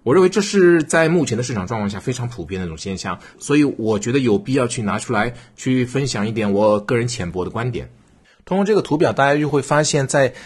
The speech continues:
最近的这一两个月中，整个市场的 drawdown 是在，我们看这个紫色的这个，这个色块里面，应该是百分之十五左右，十四点二九六。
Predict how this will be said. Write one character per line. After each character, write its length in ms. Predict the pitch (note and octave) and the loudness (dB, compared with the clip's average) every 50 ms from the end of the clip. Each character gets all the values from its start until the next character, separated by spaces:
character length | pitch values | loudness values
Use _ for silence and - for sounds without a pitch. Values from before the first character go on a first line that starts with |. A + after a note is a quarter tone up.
| - - - _ | -20 -20 -20 _
最 240 | - - F#3+ E3+ D#3+ | 2 4 6 6 6
近 300 | C#3 - - F#3+ E3+ D3 | 4 2 2 2 4 4
的 100 | C3 A#2 | 4 2
这 220 | G#2 - C#3+ B2+ | 2 2 2 2
一 140 | A#2+ A2+ C3 | 2 2 0
两 180 | A#2+ G#2+ F2 F2+ | -2 -2 -2 -2
个 60 | G2 | -2
月 180 | G#2+ A2 G2+ F2+ | -2 -2 -2 -2
中， 240 | - G#2+ G2+ G2+ | -2 -4 -4 -4
整 320 | G2+ - A2 F#2+ F#2+ F#2+ G2+ | -4 -4 -4 -4 -4 -4 -2
个 140 | C3 C#3 C3 | -2 -2 -2
市 180 | - - C#3 | -2 -6 -6
场 180 | A#2 - F2 E2 | -6 -6 -6 -8
的 60 | G2 | -8
drawdown 460 | G2 - A2 G2+ G2 G#2 G2+ G2 G2 | -6 -6 -4 -4 -2 -2 -2 -2 -4
是 200 | G2 - - A#2+ | -4 -6 -6 -6
在， 340 | G#2+ - - A#2 A2 G#2 G2 - - - - - | -6 -2 -2 0 0 0 -2 -6 -10 -20 -18 -10
我 100 | - G2+ | -6 -4
们 80 | G2+ A#2+ | -4 -4
看 180 | - C#3+ C3+ | -2 -2 -2
这 140 | B2 B2+ B2+ | 0 -2 -2
个 80 | A2+ A#2 | -2 -2
紫 260 | - - - F#2+ F2 | -6 -8 -10 -8 -6
色 220 | D#2+ - - B2 | -4 -2 0 0
的 140 | A2 G#2 G2+ | 0 0 -2
这 140 | F#2 G#2 G2+ | -2 -2 -2
个， 240 | F#2+ F#2+ F#2 F2+ E2+ | -2 0 -2 -2 -4
这 180 | E2 - - G#2+ | -6 -4 -4 -4
个 60 | G2 | -4
色 200 | - - - G2 | -4 -4 -4 -4
块 160 | - - A2 | -4 -2 -4
里 80 | G2 F#2 | -2 -2
面， 200 | F2 D#2+ D#2 D#2+ | -2 -4 -4 -4
应 100 | F#2 A2 | -4 -4
该 100 | A2 G#2 | -4 -4
是 120 | - - | -6 -6
百 180 | F2+ - F2+ F2+ | -6 -6 -6 -6
分 220 | - - G#2 G#2 | -4 -6 -6 -6
之 200 | G#2 - A#2+ A#2 | -4 -4 -4 -4
十 480 | A#2 - - - A2 G#2+ A#2+ C3+ D3+ - - | -4 -6 -8 -6 -4 -4 -2 -2 -4 -4 -6
五 240 | B2+ A2+ A#2+ D3+ | -6 -4 -4 -4
左 200 | E3 - - D#2+ | -4 -4 -4 -6
右， 160 | D#2 D#2 D#2+ - | -4 -6 -6 -8
十 160 | - - B2 | -8 -8 -8
四 200 | A#2 - - G2 | -6 -4 -4 -2
点 260 | F#2+ F#2+ F2+ E2 D2 | -2 -2 -4 -4 -4
二 180 | - A#2 A2 F#2+ | -4 -4 -4 -4
九 180 | E2+ - E2+ C#2+ | -4 -6 -8 -6
六。 200 | D2+ G2 G2 - | -4 -4 -4 -4